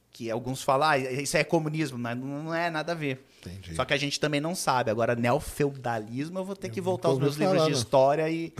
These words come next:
Speaker 1: e entender mais ou menos o que, que ele tá querendo saber.
Speaker 2: É.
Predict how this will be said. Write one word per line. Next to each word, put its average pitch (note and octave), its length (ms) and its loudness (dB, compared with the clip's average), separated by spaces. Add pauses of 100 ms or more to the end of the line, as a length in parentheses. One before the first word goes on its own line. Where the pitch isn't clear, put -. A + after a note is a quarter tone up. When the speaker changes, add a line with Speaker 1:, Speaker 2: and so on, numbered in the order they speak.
(400)
Speaker 1:
e D3+ 120 0
entender D#3 460 2
mais D#3 240 2
ou D#3 80 0
menos D3 280 -4
o D3+ 80 -10
que, D3 160 -12
que D#3 120 -12
ele C#3+ 80 -8
tá C#3+ 140 -6
querendo C#3+ 300 -8
saber. B2 340 -6 (340)
Speaker 2:
É. G2+ 240 -8